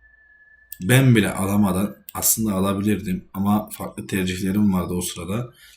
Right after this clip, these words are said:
Bizleri şaşırtarak yüzde yirmi beşi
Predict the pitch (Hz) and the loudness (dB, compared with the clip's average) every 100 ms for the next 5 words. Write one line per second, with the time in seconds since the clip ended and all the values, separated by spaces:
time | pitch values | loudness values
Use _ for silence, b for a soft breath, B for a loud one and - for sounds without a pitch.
0 | b _ _ _ 117 113 120 110 - 101 | b _ _ _ -2 4 4 4 0 -2
1 | 117 - 113 113 - 104 110 104 107 117 | -4 -2 -2 0 2 2 4 6 6 6
2 | 104 117 - 92 | 4 4 2 -4